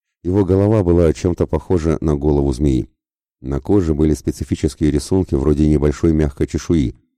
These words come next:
а глаза имели вертикальный зрачок. Змеелицый.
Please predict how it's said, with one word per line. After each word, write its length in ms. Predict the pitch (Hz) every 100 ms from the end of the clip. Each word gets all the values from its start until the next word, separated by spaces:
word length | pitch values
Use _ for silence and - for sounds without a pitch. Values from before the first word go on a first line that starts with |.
| _ -
а 100 | 73
глаза 420 | 71 73 90 101
имели 300 | 98 95 95
вертикальный 560 | 80 69 - - 67 67
зрачок. 420 | 62 64 60 - _ _ _ _ _ _ _
Змеелицый. 800 | 60 60 71 80 90 92 - -